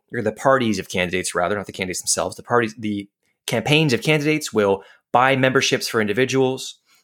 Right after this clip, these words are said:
They will pay for their, or reimburse their hotels and their, uh, fees. But even if you get rid of the fees for ten, twenty dollars, whatever it may be,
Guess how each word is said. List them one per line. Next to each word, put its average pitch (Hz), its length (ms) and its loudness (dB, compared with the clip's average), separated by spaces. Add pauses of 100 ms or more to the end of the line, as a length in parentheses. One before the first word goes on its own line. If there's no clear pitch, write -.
They 104 140 4
will 101 420 4 (140)
pay 117 200 2
for 107 300 0
their, 98 420 4
or 104 140 -4
reimburse 107 540 0
their 92 180 2
hotels 120 800 0 (260)
and 107 400 -2
their, 98 520 4
uh, 90 380 4
fees. - 440 -6 (360)
But 113 220 2
even 165 180 0
if 180 80 -2
you 185 60 2
get 156 180 2
rid 147 120 4
of 117 40 0
the 117 80 0
fees 104 480 0
for 101 280 0
ten, 104 280 -4
twenty 107 220 0
dollars, 92 320 2
whatever 95 180 0
it 90 60 -2
may 92 140 -4
be, 98 360 -2